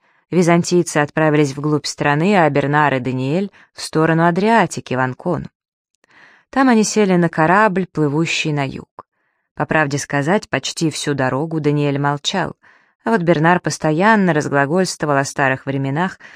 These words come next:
вспоминая, как они жили в Святой Земле. Казалось, что его молчаливый товарищ хотел бы навсегда вычеркнуть из своей жизни все воспоминания о прошлом, привязать их к ржавому якорю и похоронить на дне моря.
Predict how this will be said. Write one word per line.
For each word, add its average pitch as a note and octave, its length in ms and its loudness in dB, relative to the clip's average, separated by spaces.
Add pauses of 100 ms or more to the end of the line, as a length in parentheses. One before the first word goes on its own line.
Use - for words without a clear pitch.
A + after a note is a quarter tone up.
(180)
вспоминая, E3 580 2
как - 200 -4
они D3+ 220 0
жили D#3 260 0
в D3 80 -4
Святой C#3 420 -4
Земле. - 420 -10 (680)
Казалось, F#3+ 380 0
что - 140 -4
его E3 140 2
молчаливый D#3+ 540 0
товарищ D3+ 540 0 (300)
хотел E3 320 0
бы D#3+ 120 2
навсегда D#3 500 0
вычеркнуть C#3+ 680 -4
из B2+ 100 -8
своей C3 260 -4
жизни D3 460 -4 (280)
все - 300 -2
воспоминания D3+ 760 0
о E3 40 -2
прошлом, - 640 -8 (460)
привязать G#3+ 560 2
их - 180 -6
к - 80 -14
ржавому D3 540 0
якорю D#3+ 560 -2 (240)
и E3 80 -6
похоронить D3 600 -2
на C#3 140 -2
дне C3+ 180 -8
моря. - 300 -12